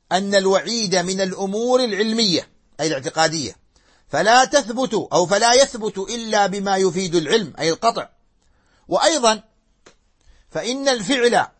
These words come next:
إذا كان مجتهداً في حله لم يلحق فاعله الوعيد،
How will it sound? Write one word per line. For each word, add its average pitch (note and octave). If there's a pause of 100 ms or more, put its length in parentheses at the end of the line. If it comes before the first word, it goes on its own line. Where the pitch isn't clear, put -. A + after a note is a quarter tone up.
(840)
إذا F#3
كان B3+
مجتهداً G#3+
في F#3+
حله F#3 (1000)
لم C#4
يلحق C#4
فاعله G#3
الوعيد، E3+